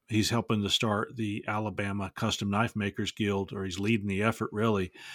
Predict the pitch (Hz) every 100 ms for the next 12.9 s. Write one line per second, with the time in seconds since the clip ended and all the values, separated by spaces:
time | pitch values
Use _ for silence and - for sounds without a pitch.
0 | - _ 104 104 98 95 95 95 101 98
1 | 107 98 101 107 107 110 104 95 95 95
2 | 95 95 - 113 113 - 104 101 101 117
3 | - 104 98 101 - 110 107 107 - 117
4 | 120 113 110 - 113 107 101 98 92 -
5 | - - - - - _ _ - 104 95
6 | - - 117 110 117 107 101 110 117 104
7 | - 101 95 95 - 92 - 104 110 104
8 | 98 117 101 98 107 107 107 98 95 107
9 | 101 - 101 95 - 113 104 - 95 90
10 | - - - 123 107 110 - 101 - 107
11 | 107 107 104 95 95 - 98 98 - 101
12 | 101 - 110 101 98 92 95 92 90